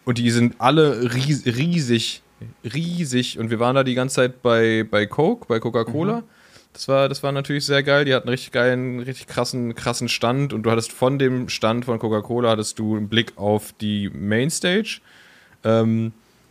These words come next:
Speaker 1: das war auf jeden Fall richtig witzig. Und dann gab's noch irgendwie so ein ander-, so ein, die hatten so ein,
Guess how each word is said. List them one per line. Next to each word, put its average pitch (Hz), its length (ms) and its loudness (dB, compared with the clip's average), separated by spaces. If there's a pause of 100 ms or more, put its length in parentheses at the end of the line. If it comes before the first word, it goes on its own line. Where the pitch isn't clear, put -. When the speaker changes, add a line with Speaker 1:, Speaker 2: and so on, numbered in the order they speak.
(160)
Speaker 1:
das 107 80 -10
war 113 80 2
auf 113 80 4
jeden 113 120 6
Fall 113 100 2
richtig 110 240 -6
witzig. 139 260 0
Und 123 60 -2
dann 117 100 2
gab's 120 240 -4
noch 127 160 -2
irgendwie 120 220 -4
so 117 140 -2
ein 113 100 -2
ander-, 131 380 0
so 120 100 -4
ein, 113 240 -4 (140)
die 120 100 -4
hatten 123 380 -6
so 113 140 -8
ein, 107 380 -6